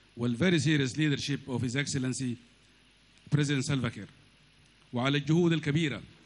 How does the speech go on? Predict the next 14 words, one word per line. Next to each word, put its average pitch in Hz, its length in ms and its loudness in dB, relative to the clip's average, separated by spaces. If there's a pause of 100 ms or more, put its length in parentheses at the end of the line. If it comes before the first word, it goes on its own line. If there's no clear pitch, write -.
(300)
التي 147 260 0
بذلها 147 400 0
فريق 139 240 0
الوساطة 123 540 -2 (1700)
بقيادة 147 560 2
المستشار 127 720 -2 (600)
توت 151 180 -4
جلواك. 120 300 -6 (1200)
حقيقة 143 500 0 (800)
كلنا 160 400 2
من 123 180 0
بعيد 127 300 0 (1200)
شفنا 139 480 -2
الديناميزم 123 920 -2